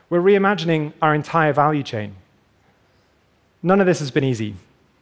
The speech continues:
and we're only just getting started. But once African industry starts to scale, the potential is huge. Better products, costing less, built locally,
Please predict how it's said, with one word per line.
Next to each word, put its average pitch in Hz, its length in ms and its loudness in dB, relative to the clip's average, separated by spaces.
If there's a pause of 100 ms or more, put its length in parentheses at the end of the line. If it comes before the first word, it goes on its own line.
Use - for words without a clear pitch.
(240)
and 151 100 -4
we're 160 120 2
only 175 180 0
just 147 180 -4
getting 135 200 -2
started. 123 480 -4
But 151 120 -2
once 170 580 0
African 151 380 0
industry 147 320 -4
starts 139 300 0
to 127 100 -10
scale, 143 500 0 (400)
the 110 100 0
potential 151 400 0
is 135 140 -4
huge. 139 500 -6 (840)
Better 139 200 0
products, - 580 -2 (800)
costing 151 340 0
less, 160 460 0 (560)
built 180 180 2
locally, 139 560 0